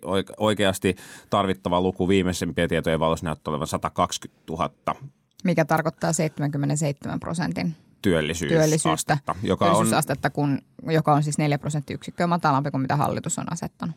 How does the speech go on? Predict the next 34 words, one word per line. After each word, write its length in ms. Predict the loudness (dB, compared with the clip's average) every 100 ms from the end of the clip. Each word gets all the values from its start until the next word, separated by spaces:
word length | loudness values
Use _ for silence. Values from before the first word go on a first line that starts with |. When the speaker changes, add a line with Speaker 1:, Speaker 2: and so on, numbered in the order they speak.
| 0
Speaker 1:
Joo, 360 | 4 4 2 2
on 160 | 0 2
aika 320 | 2 2 2 -2 -16 -14
s-, 140 | -14 -10 -6
siis 280 | -2 -2 -4 0
hyvin, 360 | 2 4 2 -2 -10 -18 -20 _ -8
siis 300 | -4 -2 -4 -2
neljä 240 | 2 2
prosenttiyksikköä 1000 | 2 -2 -2 -2 -2 -2 -6 -4 0 0 -2 _ _ -4
enemmän. 440 | -2 -2 -6 -14 -20 _ _ _ -4
Speaker 2:
Ei 100 | 0
kun 120 | 2
niin, 140 | 4
enemmän 340 | 4 2 0 -2
tarkoitan 420 | -6 -4 -4 -4 -4
kyllä. 140 | -2
Speaker 1:
Mitä 180 | 0 0
hallitus 360 | -2 -4 -8
on 140 | -12 -8
to-, 80 | 0
Speaker 2:
Joo, 140 | 2
Speaker 1:
niin. 120 | 2 -2
Speaker 2:
juuri 180 | -2 0
näin. 120 | 2
Speaker 1:
Ja 60 | 2
sitten, 400 | 2 2 0 0 -6 -4 0
<clears throat> 200 | 2 2
ja 180 | 2
sit 140 | 2 2
tosiaan, 360 | 2 4 2 -2 -14 -20 -6
mut 140 | 2 2
et 180 | 2 0
niinku 180 | 2
mielenkiintoisen, 920 | 4 4 4 2 0 2 2 0 -2